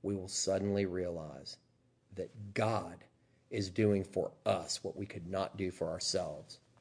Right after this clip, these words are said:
Are these extravagant promises? We think not.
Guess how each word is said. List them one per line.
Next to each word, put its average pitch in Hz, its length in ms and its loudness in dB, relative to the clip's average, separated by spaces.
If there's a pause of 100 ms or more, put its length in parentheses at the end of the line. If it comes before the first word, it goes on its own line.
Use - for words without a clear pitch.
(1500)
Are 92 200 4
these 82 320 -8
extravagant 80 920 -6
promises? 92 920 -4 (960)
We - 140 -14 (160)
think - 320 -20
not. - 400 -16